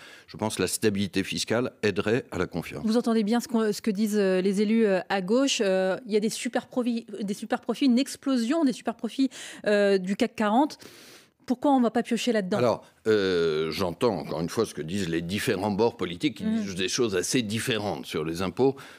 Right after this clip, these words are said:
Speaker 1: Euh, je, j'ai proposé une voie globale de, de stabilité fiscale. Alors, sur les profits des entreprises, euh, globalement, je crois qu'on peut plutôt se réjouir d'avoir des entreprises françaises solides. Pour autant,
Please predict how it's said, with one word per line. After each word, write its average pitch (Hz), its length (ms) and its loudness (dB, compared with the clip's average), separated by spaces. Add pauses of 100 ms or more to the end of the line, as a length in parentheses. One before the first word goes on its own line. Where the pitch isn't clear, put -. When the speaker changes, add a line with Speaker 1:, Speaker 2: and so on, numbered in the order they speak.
(160)
Speaker 1:
Euh, 82 380 0
je, 71 360 -4
j'ai 69 280 -10 (840)
proposé 92 440 -2
une 90 120 -4
voie 92 200 0
globale 95 460 0
de, 87 120 0
de 80 140 -4
stabilité 95 540 -2
fiscale. - 340 -4 (300)
Alors, 107 180 0
sur 185 200 4
les 139 100 6
profits 131 320 2
des 110 160 4
entreprises, 78 480 -2 (420)
euh, 101 160 4 (240)
globalement, 131 840 4 (600)
je - 60 -18
crois 82 140 -2
qu'on 73 160 -6
peut 95 160 0
plutôt 101 600 0
se 85 260 -10
réjouir 85 600 0
d'avoir 82 320 0
des 78 200 -6
entreprises 80 380 -6
françaises 92 440 -2
solides. 85 520 -2 (840)
Pour 175 200 8
autant, 143 440 2